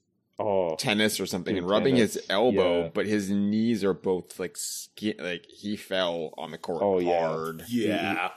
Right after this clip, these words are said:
Speaker 2: And he's, like, rubbing
Speaker 1: I've,
Speaker 2: his
Speaker 1: I've
Speaker 2: elbow, like,
Speaker 1: experienced that.
Speaker 2: "Ow," but his knees are just torn open, and it's like, "Oh, that's"
Speaker 1: Yeah.
Speaker 2: The, the,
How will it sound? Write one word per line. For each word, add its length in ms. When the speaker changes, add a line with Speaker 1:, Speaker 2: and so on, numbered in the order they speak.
Speaker 2:
And 340
he's, 160
like, 160
rubbing 300
Speaker 1:
I've, 60
Speaker 2:
his 80
Speaker 1:
I've 0
Speaker 2:
elbow, 220
like, 240
Speaker 1:
experienced 200
that. 140
Speaker 2:
"Ow," 320
but 200
his 220
knees 340
are 80
just 320
torn 440
open, 420
and 100
it's 160
like, 200
"Oh, 180
that's" 460
Speaker 1:
Yeah. 540
Speaker 2:
The, 120
the, 200